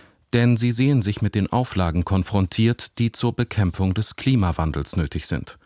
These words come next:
In den Niederlanden führten Maßnahmen der Regierung zur Reduzierung der Stickoxidemissionen zu monatelangen Protesten und zum Aufstieg einer Bauernpartei. Auch in Frankreich ist die Wut der Landwirte groß.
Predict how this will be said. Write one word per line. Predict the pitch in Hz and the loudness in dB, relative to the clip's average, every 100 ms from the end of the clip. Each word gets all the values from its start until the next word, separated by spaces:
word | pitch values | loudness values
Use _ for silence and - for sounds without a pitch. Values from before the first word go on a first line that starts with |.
| _ _ _ _ _ - _ _ | _ _ _ _ _ -20 _ _
In | - 110 | 0 4
den | 131 | 6
Niederlanden | 147 135 98 87 90 110 | 4 4 2 2 2 0
führten | 110 127 123 117 | 0 0 0 2
Maßnahmen | 110 107 - 110 107 101 | 4 2 0 2 2 2
der | 107 92 | 2 2
Regierung | 95 101 107 95 110 | 0 2 2 4 2
zur | - 110 | 2 0
Reduzierung | 104 107 - - 104 92 90 | 0 0 0 0 2 2 0
der | 87 | 0
Stickoxidemissionen | - 127 - - 95 - 85 78 - 92 87 - 87 82 - 92 92 107 107 - - - - - | -2 -6 -6 -8 -4 -2 -4 -6 -4 -2 -2 0 0 0 0 2 4 2 0 -8 -18 -20 -16 -4
zu | - 113 113 | 2 2 2
monatelangen | 127 131 120 - 92 92 90 | 4 4 2 2 2 2 0
Protesten | - - 104 - - 113 | -2 0 2 2 0 0
und | - 117 - | 0 -2 -2
zum | 110 101 | -2 0
Aufstieg | 107 95 - 98 - | 0 0 0 -2 0
einer | 92 92 | 0 0
Bauernpartei. | 98 101 82 73 80 - 67 - _ _ _ _ - - - _ _ | 0 2 2 0 -2 -2 -4 -8 _ _ _ _ -20 -20 -20 _ _
Auch | - 101 | -2 2
in | 117 | 2
Frankreich | - 127 156 95 76 - | 4 2 2 0 -2 -2
ist | - | 0
die | 101 | 0
Wut | 90 95 98 | 0 0 2
der | |
Landwirte | 92 90 85 87 98 | 2 2 0 0 0
groß. | 87 92 90 - | 0 0 0 -2